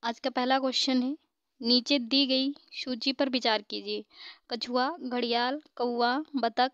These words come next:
मछली। इस सूची में निम्न में से कौन सा दूसरों से भिन्न है? घड़ियाल, कछुआ, मछली या कौवा? तो इसका राइट आंसर होगा ऑप्शन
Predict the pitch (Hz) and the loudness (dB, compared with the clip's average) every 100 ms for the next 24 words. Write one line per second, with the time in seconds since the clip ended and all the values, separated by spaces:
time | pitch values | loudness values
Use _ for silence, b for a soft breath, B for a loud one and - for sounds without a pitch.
0 | - 247 240 - 226 214 - - 247 269 | -4 -2 -2 -2 -6 -6 -10 -12 -6 -4
1 | 247 - 285 277 262 277 277 262 - 285 | -2 4 6 8 8 8 6 4 2 -4
2 | - 254 269 - - _ _ - 285 240 | 0 2 2 0 -10 _ _ -2 -2 0
3 | 247 254 269 - 277 233 226 208 208 214 | -2 -2 -2 -2 -2 -2 -4 -4 -6 -6
4 | 226 220 214 220 285 - - - - 226 | -4 0 2 2 -2 -6 -6 -6 -2 -2
5 | 233 285 _ 226 226 233 240 285 _ _ | -2 -8 _ -2 -2 -2 -4 -4 _ _
6 | _ 226 226 233 233 208 202 B B B | _ -4 -2 2 2 0 -4 B B B
7 | B B B - 240 247 269 254 269 294 | B B B 0 2 2 2 2 2 4
8 | 269 262 254 254 247 285 - 262 240 - | 4 4 2 0 0 -2 -2 -2 -2 0
9 | 277 311 | 2 2